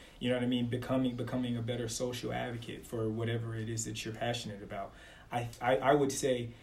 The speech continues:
coming to South Dakota Mines really brings that out of you. It, it makes you a better communicator. It makes you a better, um, uh, test taker. Uh, you know what I mean? Somebody in academics. It makes you a better athlete when you're competing against other guys who not only can do it off the, on the field, but do it off the field as well. So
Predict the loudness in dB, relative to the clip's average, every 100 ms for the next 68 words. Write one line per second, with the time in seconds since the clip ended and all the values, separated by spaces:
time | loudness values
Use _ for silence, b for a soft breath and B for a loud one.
0 | B -2 0 0 0 0 -2 -2 -2 0
1 | -2 -2 -4 -4 -4 -4 -4 -2 -2 -2
2 | -2 -4 -6 -6 -4 -2 0 -2 -2 -2
3 | -4 -4 -6 -4 -2 0 -2 -4 -6 -4
4 | -4 -2 -2 -2 -4 -4 -4 -2 -2 -2
5 | -2 -4 -8 b b b -4 -2 0 2
6 | 2 2 -2 -2 -2 -2 2 2 4 2
7 | 2 4 4 4 2 0 -2 0 0 -2
8 | -2 -2 0 -2 -2 0 0 0 0 0
9 | 0 -6 -8 B B -2 2 2 0 -2
10 | 0 0 0 -2 0 -2 0 0 0 0
11 | -2 -2 0 -2 -4 B B 0 4 4
12 | 4 4 2 0 2 4 4 2 -2 0
13 | 8 10 10 6 0 -2 -2 2 4 4
14 | 2 0 -4 -4 -4 -2 -2 0 -2 -2